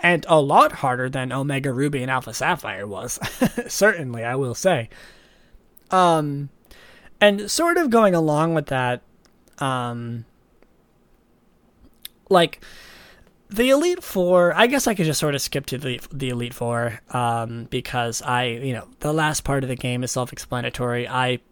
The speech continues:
I sort of rushed through it a little bit because, like I said, I had to sort of finish it on time for tonight, uh, and also because this episode is getting very long. Um,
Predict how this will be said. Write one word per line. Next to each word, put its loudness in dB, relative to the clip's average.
I -4
sort 2
of 0
rushed 4
through 4
it 4
a 2
little 6
bit 4
because, -2
like -2
I -2
said, -2
I 0
had -2
to -6
sort -2
of -8
finish -4
it -2
on -2
time 0
for -8
tonight, -2
uh, 2
and -2
also 0
because -4
this -8
episode -6
is -10
getting -6
very -2
long. -6
Um, 0